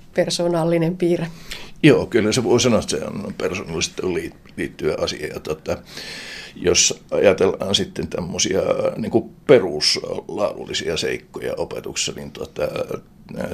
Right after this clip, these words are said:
Speaker 2: tää lämminhenkisyys, niin jos mietit, että missä, missä, ö, niinku ympäristöissä, jos ajatellaan, että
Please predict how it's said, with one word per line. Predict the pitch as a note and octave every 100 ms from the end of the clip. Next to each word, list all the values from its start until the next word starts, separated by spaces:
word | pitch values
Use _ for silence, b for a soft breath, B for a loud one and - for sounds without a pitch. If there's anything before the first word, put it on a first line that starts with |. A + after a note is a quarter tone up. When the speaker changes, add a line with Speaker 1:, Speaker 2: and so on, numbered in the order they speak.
| -
Speaker 2:
tää | F2+ D#2+ -
lämminhenkisyys, | F2 G#2 F#2 G2 F2+ E2+ F2 - F2 -
niin | - - - -
jos | - -
mietit, | - - -
että | - - F2
missä, | - A2 - - - B
missä, | G2 - -
ö, | - - - - - -
niinku | - - -
ympäristöissä, | G2+ G2 - D2+ - E2+ - -
jos | - -
ajatellaan, | - - - E2 E2+
että | D#2+ -